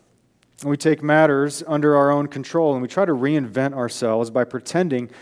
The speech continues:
that we're something we're not. Pain causes us to reinvent ourselves into some version of ourselves that really isn't true, and yet we think it is. So one of those ways is that we reinvent ourselves when we try to minimize the hurt and the pain that we experience.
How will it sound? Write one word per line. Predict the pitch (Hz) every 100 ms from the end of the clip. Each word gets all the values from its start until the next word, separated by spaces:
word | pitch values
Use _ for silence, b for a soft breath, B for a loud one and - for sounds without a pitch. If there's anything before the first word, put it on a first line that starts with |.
| B B
that | 147
we're | 131
something | 135 - 175 185 165
we're | 135
not. | 120 107 95 - - - _ _ _ _ _ _ _ _ _ _ _ _ _ - -
Pain | 185 190
causes | - 160 147
us | 135
to | -
reinvent | 139 147 165 131 147 147
ourselves | 131 - 131 127
into | 123 113
some | - 160 143 B B B B B
version | 117 147 147 139 123
of | 113 - - - - -
ourselves | 127 - 131 120
that | 135
really | 139 160 165 147
isn't | 131 127
true, | - 127 113
and | 107
yet | 113 120
we | 117
think | 139 131 120
it |
is. | 110 98 87 - - _ _ _ _ _ _ _ _ B B
So | - 160
one | 160
of | 170
those | 143 117
ways | 151 151 143 139 - -
is | 143 131
that | 139
we | 139
reinvent | 147 151 123 143
ourselves | 147 127 127 120 123 123
when | 127
we | 123
try | 120 143 135
to | 123
minimize | 123 139 147 131 120 117 113 110
the | 110
hurt | 120 135 143 139
and | 135 113
the |
pain | 104 120 120 110 104
that | 107
we | 104
experience. | 101 - 101 87 90 -